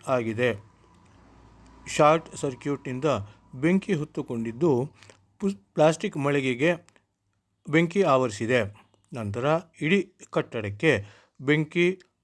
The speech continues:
ಆವರಿಸಿಕೊಂಡಿದ್ದು, ಈ ಸಂದರ್ಭದಲ್ಲಿ ನಾಲ್ಕು ಮಂದಿ ತಮ್ಮ ಜೀವವನ್ನು ಕಳೆದುಕೊಂಡಿದ್ದಾರೆ. ಘಟನೆ ನಡೆಯುತ್ತಿದ್ದಂತೆ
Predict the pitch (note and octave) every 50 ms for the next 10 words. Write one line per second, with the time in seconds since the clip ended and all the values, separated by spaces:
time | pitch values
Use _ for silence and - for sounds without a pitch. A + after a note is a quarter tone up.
0 | _ - D#3 D#3 F3 F#3 F#3 D#3 - - B2 - B2+ A#2 A2 A2 G#2+ A2 A#2+ D3
1 | C3 A2+ C3 - _ _ _ _ - G3 G3+ G#3 G3+ G#3 _ - - D#3 D3+ C3+
2 | B2+ A2 A2 A2+ A2 A2 A#2+ D3+ C#3+ A#2 G2+ G2+ - _ _ - D#3 D#3 E3 F#3
3 | G3 F#3+ - F#3 D3 B2+ A#2+ A#2 B2 C#3+ D#3+ E3 - _ _ - D3+ D3 D#3 D#3+
4 | C#3+ B2 G#2+ B2 D3 F3 F3+ E3 C#3 A#2+ A#2 A#2+ C#3 D3 A#2+ G2+ G#2 - _ _
5 | - C#3+ C#3 C#3+ D3+ E3 D#3+ C#3+ A#2+ B2 C#3 D3 B2+ A2+ A2+ G#2+ G#2+ A2+ C3+ B2+
6 | G#2 G2+ - _ _ _ _ _ _ _ _ _ _ _ _ _ _ _ _ _
7 | _ - - G#2+ G2+ G#2 B2 C3 D#3 D#3+ D#3+ D#3+ - - B2 A#2 A2 A2+ B2 A#2+
8 | A#2+ - B2 A#2 B2 B2 A#2+ A2+ A2 E3 D3+ A2+ G2 G2+ -